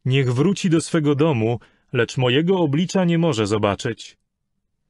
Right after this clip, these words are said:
Wrócił więc Absalom do swojego domu, ale oblicza króla nie zobaczył. A w porównaniu z Absalomem nie było w całym Izraelu tak pięknego mężczyzny, którego by tak bardzo sławiono.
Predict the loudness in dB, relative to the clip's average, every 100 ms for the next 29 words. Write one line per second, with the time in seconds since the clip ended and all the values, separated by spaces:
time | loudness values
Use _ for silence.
0 | _ _ _ _ -6 -2 0 0 -2 0
1 | 0 0 -2 0 0 0 0 -2 -2 -2
2 | 0 0 0 0 0 0 -2 _ _ _
3 | -2 0 0 0 0 -2 0 -2 0 0
4 | 2 0 0 0 -2 -2 -6 -8 -8 -12
5 | _ _ _ _ _ _ _ _ _ _
6 | _ _ _ _ -4 -2 0 0 0 0
7 | 2 2 0 0 0 0 2 2 0 0
8 | 0 0 2 2 0 0 0 2 2 2
9 | 2 2 2 2 0 0 -4 -2 0 0
10 | -2 -2 0 0 0 -2 -2 -2 -2 -2
11 | -2 -2 0 0 0 0 0 2 2 2
12 | -2 0 0 2 0 0 -4